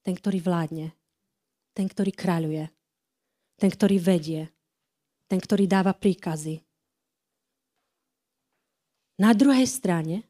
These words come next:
áno, na druhej strane od nás chce, aby sme sa položili na oltár a zbavili všetkého, čo sme,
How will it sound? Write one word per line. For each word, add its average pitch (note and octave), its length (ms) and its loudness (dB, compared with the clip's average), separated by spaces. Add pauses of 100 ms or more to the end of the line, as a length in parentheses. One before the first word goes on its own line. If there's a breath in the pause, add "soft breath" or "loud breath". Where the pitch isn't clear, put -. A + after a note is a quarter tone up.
(360)
áno, A#3 320 -2 (1800)
na F#3+ 160 4
druhej B3 320 4
strane F#3+ 640 -2
od G#3+ 160 0
nás A3+ 240 2
chce, G3+ 480 -2 (1500)
aby F#3 200 0
sme F3+ 260 2 (1300)
sa - 160 -2
položili A#3 560 8
na A3+ 240 8
oltár G#3+ 480 0
a A#3 160 -8
zbavili G3+ 400 4
všetkého, F#3 720 -2
čo F3+ 160 -2
sme, F#3+ 480 0